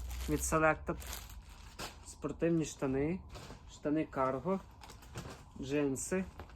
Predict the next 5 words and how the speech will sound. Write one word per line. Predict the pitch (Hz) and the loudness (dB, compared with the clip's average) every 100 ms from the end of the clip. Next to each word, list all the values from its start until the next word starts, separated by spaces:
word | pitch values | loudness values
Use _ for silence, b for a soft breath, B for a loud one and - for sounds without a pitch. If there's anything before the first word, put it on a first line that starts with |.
| - - - - - | -16 -14 -10 -10 -10
Спортивні | - - 139 - 160 151 | -10 -4 0 4 4 4
штани. | 135 - 131 131 143 180 - - - - - - - - - - - - - - - - - - - - - - - - - - - 131 | 0 0 0 2 2 0 -4 -18 -20 -20 -20 -18 -16 -12 -10 -12 -16 -18 -18 -18 -20 -20 -18 -20 -20 -20 -20 -20 -20 -20 -18 -14 -6 0
Джинси | 143 127 - 127 - | 2 2 -2 -6 0
карго. | 127 123 131 170 175 - - - - - - - - - - - - | 4 4 4 0 -2 -6 -18 -18 -14 -12 -12 -14 -16 -20 -20 -18 -2
Худі. | 170 160 156 196 | 2 2 6 4